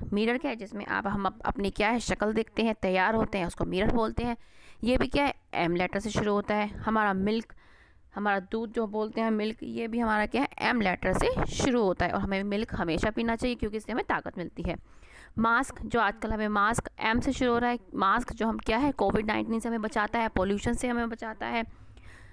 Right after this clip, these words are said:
ठीक है, हमें इसको wear करना चाहिए। मंकी, जिसे हम बंदर बोलते हैं, ये भी क्या है, सारे ये M letter से शुरू हो रहे हैं। ठीक है, ऐसे ही डी letter से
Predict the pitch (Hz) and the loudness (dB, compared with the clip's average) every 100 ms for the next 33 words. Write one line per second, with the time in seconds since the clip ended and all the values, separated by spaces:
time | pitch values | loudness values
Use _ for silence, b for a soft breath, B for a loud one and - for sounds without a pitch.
0 | B - 285 339 277 226 - 240 202 220 | B -2 0 2 2 2 2 0 2 2
1 | 233 247 240 240 247 208 190 196 202 320 | 4 2 2 2 2 2 2 2 2 2
2 | 294 208 202 175 175 196 233 247 240 247 | 2 0 0 0 2 2 2 0 0 -2
3 | 208 175 185 - 190 233 - 170 160 165 | -2 -4 -2 0 2 4 4 2 2 2
4 | 196 - - 285 359 - - - 185 - | 0 -2 0 2 2 0 -2 0 0 0
5 | 170 - 523 - 359 180 151 151 170 165 | -2 2 2 2 4 4 2 -2 -4 -8
6 | b b b b b b - 302 294 285 | b b b b b b -4 0 2 2
7 | 285 311 285 202 208 196 196 202 214 | 2 2 2 0 0 0 0 0 2